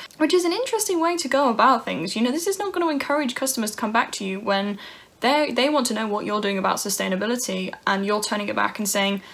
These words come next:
"Oh, well, if you didn't want any clothes, then we would be sustainable, but you want them, so we can't be." Like, that, that's not a good look, and it's not a good message to give to your customers. And the employees then talk about how they're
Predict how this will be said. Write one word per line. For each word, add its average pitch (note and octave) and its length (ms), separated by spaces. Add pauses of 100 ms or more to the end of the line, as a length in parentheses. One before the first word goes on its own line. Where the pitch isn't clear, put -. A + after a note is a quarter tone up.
(300)
"Oh, A3+ 100
well, G3 140
if G3 160
you G#3+ 40
didn't G3 220
want F#3+ 160
any G2 160
clothes, F#3+ 320
then G3 140
we G2 100
would G2+ 160
be F#3 100
sustainable, F#3+ 720
but - 240
you G#3+ 140
want G3+ 220
them, G3+ 100
so G#3 140
we G#3 100
can't A3+ 320
be." - 140
Like, G3+ 240
that, A#3 160 (120)
that's D4 300
not B3+ 400 (100)
a B3 100
good A#3 380
look, A3 540
and A#3+ 140
it's A#3+ 120
not C4 200
a - 20 (120)
good C4 100
message A#3+ 460
to A#3 60
give A3+ 260
to A#3 40
your G#3+ 160
customers. - 600 (140)
And B3+ 220
the C#4 80
employees E4+ 500
then G#3+ 440
talk A3 160
about G#3+ 180
how A3 80
they're G3+ 140